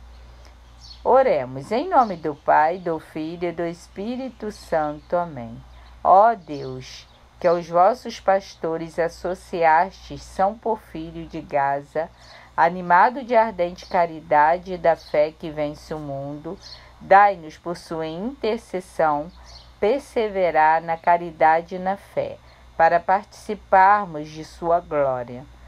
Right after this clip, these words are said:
Por nosso Senhor Jesus Cristo, vosso Filho,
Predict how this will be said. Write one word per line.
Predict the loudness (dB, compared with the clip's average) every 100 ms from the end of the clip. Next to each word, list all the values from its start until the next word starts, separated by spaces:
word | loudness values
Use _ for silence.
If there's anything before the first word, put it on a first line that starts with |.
| -20 -6
Por | -4 -2
nosso | 4 4 4 -6
Senhor | -8 -6 -4 -4 -4
Jesus | -6 -8 -10 -8 -8 -8 -10
Cristo, | -8 -8 -10 -10 -2
vosso | 2 2 0 -10 -12
Filho, | -12 -14 -12 -12 -14